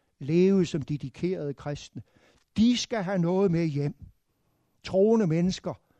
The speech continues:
skal vi ikke skuffe. Det er vigtigt. Nu er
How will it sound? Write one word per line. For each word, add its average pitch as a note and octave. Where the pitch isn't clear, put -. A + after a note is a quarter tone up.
skal -
vi C3+
ikke -
skuffe. -
Det D#3
er D3
vigtigt. -
Nu A3
er F#3+